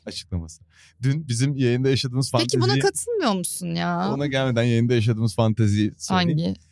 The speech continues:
Speaker 1: Audi
Speaker 2: Hangi?
Speaker 1: Formula bire giriyor. Binotto geçiyor baştan ve Binotto öyle şampiyon olarak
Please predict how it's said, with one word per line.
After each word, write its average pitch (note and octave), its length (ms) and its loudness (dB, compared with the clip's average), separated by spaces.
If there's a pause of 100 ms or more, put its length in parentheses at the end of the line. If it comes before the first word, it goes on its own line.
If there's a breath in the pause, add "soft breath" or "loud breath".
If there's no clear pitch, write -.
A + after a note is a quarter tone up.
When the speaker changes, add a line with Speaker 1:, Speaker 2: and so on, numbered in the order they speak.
(120)
Speaker 1:
Audi C3 280 4
Speaker 2:
Hangi? B2+ 140 4
Speaker 1:
Formula A#2+ 340 2
bire B2 160 2
giriyor. A2 300 0
Binotto C#3 480 2
geçiyor C3+ 480 2
baştan F#3 240 2
ve D#3+ 180 4
Binotto F#3+ 420 4
öyle F3 200 4
şampiyon D3+ 560 4
olarak C3 260 4